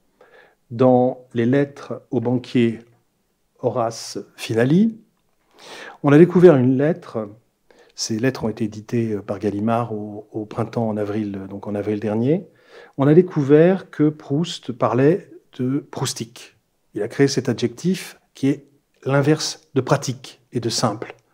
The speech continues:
Ce n'est pas à vous que je vais expliquer que Proust n'est pas un personnage particulièrement simple. Et donc, proustique, c'est l'antonyme de pratique. Et ça, c'est dans une lettre donc, au banquier Horace Finali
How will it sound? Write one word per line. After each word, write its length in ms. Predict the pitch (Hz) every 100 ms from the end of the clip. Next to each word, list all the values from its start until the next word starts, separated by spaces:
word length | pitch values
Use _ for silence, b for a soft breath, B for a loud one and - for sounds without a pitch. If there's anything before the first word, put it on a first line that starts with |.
| b b b b b b b b b b _ _ _
Ce 140 | - -
n'est 100 | -
pas 140 | 147
à 60 | 120
vous 180 | 123 165
que 80 |
je 100 | -
vais 100 | 110
expliquer 460 | 110 - 113 - 175
que 120 | 175
Proust 400 | - - 156 -
n'est 80 | 120
pas 160 | 151 131
un 60 |
personnage 600 | 127 120 - 120 131 -
particulièrement 880 | - - - - 120 113 117 117 120 -
simple. 640 | - 120 101 - 101 - b b b b
Et 60 | 120
donc, 400 | 107 160 170 -
proustique, 800 | - - 135 - 135 147 - - 135
c'est 460 | - - 117 135 123
l'antonyme 680 | 120 113 104 107 113 110 -
de 80 | 120
pratique. 680 | 117 107 - 117 - - b b b -
Et 40 |
ça, 160 | - 139
c'est 140 | -
dans 120 | 127
une 200 | 113 120
lettre 400 | 120 127 127 - _ _
donc, 240 | 113 117 117
au 60 |
banquier 540 | 110 110 - 117 117 b b _
Horace 320 | 117 123 120
Finali 500 | - 117 104 107 120